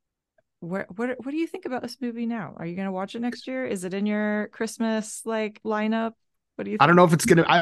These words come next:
Speaker 2: I'm not, I'm not one of those people that's like, "Well, I have to watch these things every year." Like,
Speaker 1: Yeah.
Speaker 2: uh, I mean, Gremlins and Die Hard, that's pretty much the extent of my list.
Speaker 1: That's fair. That's fair.
Speaker 2: But, um, but no, I'm, I'm definitely more, like, I was kind of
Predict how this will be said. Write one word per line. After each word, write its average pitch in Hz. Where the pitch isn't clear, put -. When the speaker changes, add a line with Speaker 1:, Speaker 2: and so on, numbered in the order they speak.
Speaker 2:
I'm 196
not, 226
I'm 165
not 185
one 170
of 165
those 151
people 147
that's 139
like, 127
"Well, 127
I 123
have 139
to 135
watch 120
these 117
things 110
every 104
year." -
Like, 120
Speaker 1:
Yeah. 185
Speaker 2:
uh, 131
I -
mean, 127
Gremlins 160
and 127
Die 113
Hard, 104
that's 113
pretty 117
much 107
the 110
extent 107
of 92
my 98
list. 95
Speaker 1:
That's -
fair. -
That's 151
fair. 110
Speaker 2:
But, 123
um, 117
but 143
no, 151
I'm, 151
I'm 147
definitely 156
more, 131
like, 127
I 147
was 156
kind 180
of 135